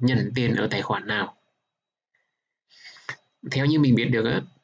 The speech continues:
thì nếu như các bạn tài khoản nào của ngân hàng Sparkasse đó, thì nó hay gặp rắc rối, họ hay làm khó làm dễ các bạn ha.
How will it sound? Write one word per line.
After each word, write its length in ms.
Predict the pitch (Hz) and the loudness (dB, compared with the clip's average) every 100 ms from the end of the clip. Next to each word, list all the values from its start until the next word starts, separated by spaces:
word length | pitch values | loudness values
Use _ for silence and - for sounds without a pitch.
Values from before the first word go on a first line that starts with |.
| _ | _
thì 280 | - 104 110 | -2 0 2
nếu 180 | 117 113 | 2 2
như 100 | 139 | 2
các 80 | 139 | 0
bạn 180 | 117 - | -2 -2
tài 160 | 107 | -4
khoản 300 | 101 104 107 | -2 -2 0
nào 160 | 123 117 | -2 0
của 120 | 110 | -2
ngân 200 | 110 127 | 0 2
hàng 260 | 131 110 101 | 2 2 -2
Sparkasse 600 | - 120 120 123 127 110 | -4 -4 -2 -2 0 0
đó, 160 | 113 127 - _ - | 0 -4 -10 _ -8
thì 120 | 110 | -4
nó 420 | 104 107 117 123 - _ _ _ | 0 0 0 -4 -12 _ _ _
hay 240 | - 143 135 | -4 0 2
gặp 100 | - | 2
rắc 140 | 127 135 | 0 0
rối, 360 | 110 107 113 120 | 0 2 2 0
họ 180 | 110 107 | 0 0
hay 140 | 127 | 0
làm 160 | 117 107 | 0 0
khó 200 | - 101 | -2 -2
làm 120 | 113 | 0
dễ 180 | 117 104 | -2 0
các 60 | 113 | -2
bạn 180 | 104 | -2
ha. 200 | 113 113 | -2 -4